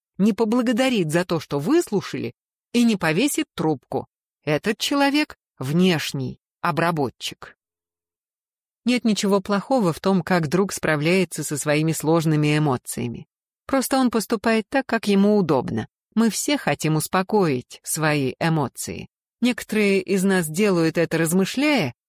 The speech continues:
а другие — разговаривая. Дети ведут себя аналогичным образом. Когда ребенок, будучи внутренним обработчиком,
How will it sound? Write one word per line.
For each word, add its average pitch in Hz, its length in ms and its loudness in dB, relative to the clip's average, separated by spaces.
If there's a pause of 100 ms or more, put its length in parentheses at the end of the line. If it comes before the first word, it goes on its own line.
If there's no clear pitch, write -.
а 170 120 -2
другие — 185 520 0 (200)
разговаривая. 135 920 0 (460)
Дети 196 300 0
ведут 190 380 2
себя 175 360 0
аналогичным 170 880 0
образом. 127 520 -2 (480)
Когда 185 300 0
ребенок, 202 720 0
будучи 196 460 0
внутренним 190 800 2
обработчиком, 175 960 -2